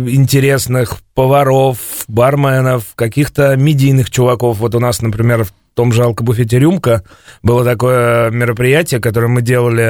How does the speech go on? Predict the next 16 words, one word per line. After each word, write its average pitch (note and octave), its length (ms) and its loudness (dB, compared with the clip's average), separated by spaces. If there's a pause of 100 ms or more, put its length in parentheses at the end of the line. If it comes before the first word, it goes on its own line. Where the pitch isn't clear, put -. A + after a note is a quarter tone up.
м, A2 460 -2 (360)
где-то G#2+ 540 0 (400)
два A#2+ 400 0
раза A#2+ 260 -2
в A2+ 60 -2
месяц, C3 680 -2
э, A2 420 2
называлось A#2+ 520 0
«Наливайка». A#2 760 0 (640)
Это, G2+ 180 2
например, A2+ 440 0
вот A2 200 -2
мы A#2 120 0
можем A2 320 -2
позвать A2 400 -2
тебя. C#3+ 420 -2